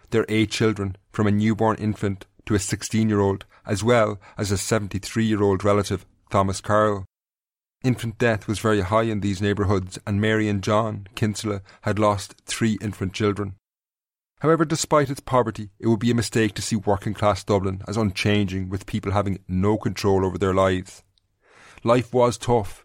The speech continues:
but working-class families were constantly trying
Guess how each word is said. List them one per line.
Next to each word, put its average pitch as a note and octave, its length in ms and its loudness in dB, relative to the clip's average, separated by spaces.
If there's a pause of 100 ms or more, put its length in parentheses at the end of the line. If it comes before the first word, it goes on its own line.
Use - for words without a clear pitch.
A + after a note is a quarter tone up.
but G2+ 160 -6
working-class G#2+ 540 -2
families A2 400 -2
were G2+ 240 -4
constantly A2 640 -4
trying G2+ 460 0